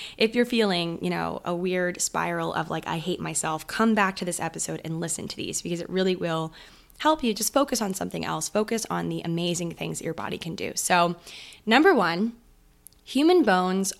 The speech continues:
are strong. The twenty-six small little tiny bones in your feet carry your entire body weight with every step you take, up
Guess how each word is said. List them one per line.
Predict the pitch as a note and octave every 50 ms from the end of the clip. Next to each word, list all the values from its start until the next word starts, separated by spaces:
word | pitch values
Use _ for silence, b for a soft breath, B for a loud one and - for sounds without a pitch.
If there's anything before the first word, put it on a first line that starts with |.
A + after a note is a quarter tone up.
| _ -
are | F3+ F3 F3 E3+ F3
strong. | E3+ - - - - E3 E3 - - - - - F3+ - _ -
The | G3 F#3
twenty-six | - - - A#3+ A#3+ C#4 F4+ G#4 A4 - - - B3 A#3 D#3+ - - - - - - _ _ _ -
small | - - - - G#3+ G3+ G#3+ A3+ B3 C4
little | B3 A3 G3 F3+
tiny | - - - - A3 A#3 B3 B3
bones | G#3 G3+ F#3 F3+ F#3 F#3+ F#3
in | - F#3+ F#3
your | F3+ F3+
feet | F3 - - D3 - - - - B B B B B B B B
carry | - - - G#3 G#3+ A3 A3+
your | G#3+ F#3+ F3
entire | F3 E3+ E3+ - - - - F#3+ G3+ G#3
body | G3+ F#3+ E3+ E3 D#3+ E3 E3
weight | D#3 - D#3+ -
with | F3+ E3 - -
every | F3 F3 F3 F#3+ G3
step | - - F3 E3+ - F3
you | D#3+
take, | - - - - - - - -
up | D#3+ - -